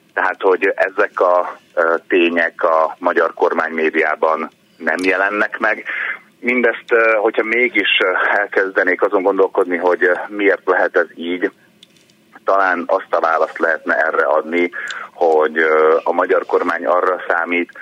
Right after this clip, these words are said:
hogy a Robert Fico vezette Smer az, ö, megnyeri a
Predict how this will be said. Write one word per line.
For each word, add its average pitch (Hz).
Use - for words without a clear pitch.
hogy 82
a 82
Robert 90
Fico 82
vezette 80
Smer 85
az, 78
ö, 78
megnyeri 85
a 71